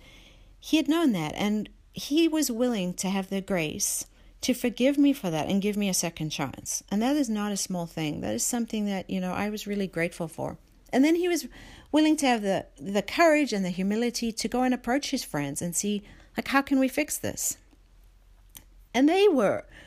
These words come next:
willing to have the grace and engage in empathy, you know, when I invited them to. Um,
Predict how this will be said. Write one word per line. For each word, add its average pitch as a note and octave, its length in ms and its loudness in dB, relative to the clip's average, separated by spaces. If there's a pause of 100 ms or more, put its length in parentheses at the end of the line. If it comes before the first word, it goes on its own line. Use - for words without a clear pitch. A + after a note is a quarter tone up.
(220)
willing A#3 440 4
to G#3+ 140 -2
have F#3 240 0
the F3 100 0
grace D#3+ 340 0
and F3+ 140 0
engage G3+ 720 -2 (760)
in A3+ 180 4
empathy, - 720 -2 (480)
you F3+ 160 0
know, F#3+ 200 -2
when A3 180 0
I G#3 120 0
invited G#3 500 -2
them C#3 180 -4
to. - 440 -6 (640)
Um, F3+ 560 -2